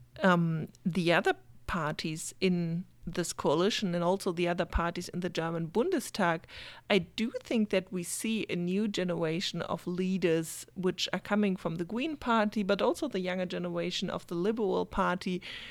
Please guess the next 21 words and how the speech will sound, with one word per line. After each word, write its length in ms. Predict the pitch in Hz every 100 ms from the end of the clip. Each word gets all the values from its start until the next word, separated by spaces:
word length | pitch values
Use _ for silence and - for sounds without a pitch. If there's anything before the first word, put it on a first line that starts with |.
| - -
who 180 | 233
are 80 | 226
much 240 | 226 - 330
more 120 | -
open 480 | - 220 311 - 285
towards 600 | - 190 180 175 - - -
the 320 | 185 180 -
idea 320 | 180 170 185
of 140 | - -
military 580 | 202 220 202 208 185 180
power, 380 | - 180 165
surprisingly, 800 | 170 175 - 151 160 165 160 -
because 300 | 190 180 135
the 80 | -
Greens 460 | 170 170 170 - -
<laughs> 40 | -
have 220 | 196 202
been 180 | - 202
the 80 | -
pacifist 640 | - 202 - 233 185 - -
party 440 | 190 190 190